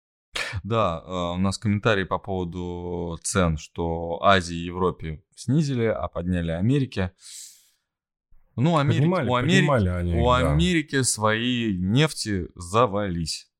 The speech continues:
Speaker 1: Вот, у них всего там хватит для себя.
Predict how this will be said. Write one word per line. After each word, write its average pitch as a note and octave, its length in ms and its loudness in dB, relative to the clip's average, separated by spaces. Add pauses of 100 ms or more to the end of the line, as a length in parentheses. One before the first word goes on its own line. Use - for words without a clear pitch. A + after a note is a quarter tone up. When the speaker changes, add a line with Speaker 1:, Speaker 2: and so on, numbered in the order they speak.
Speaker 1:
Вот, E2+ 440 -4
у D#2+ 60 -8
них A#2 260 2
всего G2+ 500 -2
там D2+ 280 -4
хватит F#2 520 -2
для E2+ 140 -8
себя. E2 480 -4